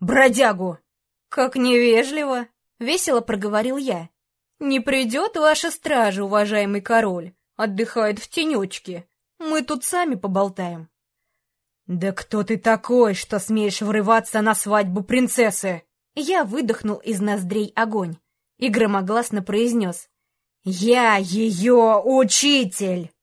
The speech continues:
Антей вытянул меч и оттолкнул принцессу с дороги.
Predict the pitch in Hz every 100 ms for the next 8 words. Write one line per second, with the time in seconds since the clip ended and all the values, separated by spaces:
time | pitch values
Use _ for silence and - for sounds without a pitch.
0 | _ _ _ _ _ _ 277 269 269 339
1 | 226 233 233 233 226 254 302 - - 233
2 | 220 185 214 208 294 262 196 196 190 196
3 | 185 196 214 233 196 170 160